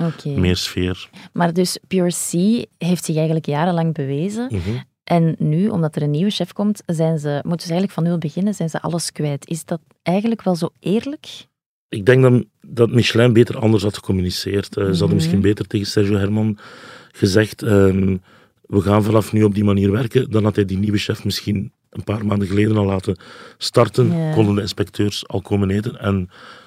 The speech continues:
Speaker 2: had hij gisteren misschien één, twee, wie weet drie sterren gekregen.
Speaker 1: Ja,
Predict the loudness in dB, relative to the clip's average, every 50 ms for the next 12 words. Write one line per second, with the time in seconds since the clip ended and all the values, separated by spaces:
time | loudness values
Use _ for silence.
0 | _ _ _ _ _ _ _ _ _ -2 0 2 2 2 2 2 -2 -2 -2 -2
1 | -2 -2 -4 -4 -4 -4 -4 -4 -8 -12 _ -4 -4 -2 -2 -4 -8 -10 -4 0
2 | 0 0 0 -2 -8 -12 _ _ _ _ -4 -2 0 0 -2 -2 -2 -4 -4 -4
3 | -4 -4 -2 -2 -2 -2 -4 -6 -10 -6 -6 -4 -4 -4 -6 -8 -12 -14 _ _
4 | _ _ _ _ -2 0 0 0 -2